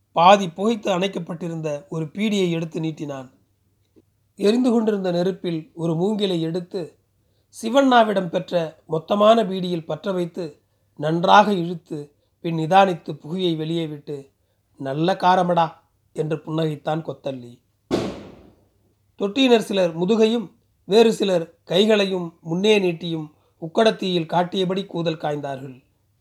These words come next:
கொத்தல்லி கிழவன் கஞ்சாவை புகைத்தபடியே சின்னத்தாயை பார்த்து, "உன் புருஷன் கொஞ்சம் தூங்காமல் பார்த்து கொண்டிருக்கலாம் இல்லையா?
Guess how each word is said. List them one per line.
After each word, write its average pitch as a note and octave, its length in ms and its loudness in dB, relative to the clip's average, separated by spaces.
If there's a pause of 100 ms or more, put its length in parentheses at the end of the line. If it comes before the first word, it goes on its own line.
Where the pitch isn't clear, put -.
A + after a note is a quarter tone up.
(580)
கொத்தல்லி A#3+ 440 2
கிழவன் F#3+ 340 0
கஞ்சாவை G3+ 520 4
புகைத்தபடியே F#3+ 880 -6 (280)
சின்னத்தாயை G3+ 720 0
பார்த்து, E3+ 540 -4 (300)
"உன் D#3+ 200 -6
புருஷன் G#3+ 640 -2 (300)
கொஞ்சம் F3+ 400 -2
தூங்காமல் A3+ 540 4
பார்த்து G#3+ 300 0
கொண்டிருக்கலாம் G#3 680 -4
இல்லையா? G#3+ 520 -4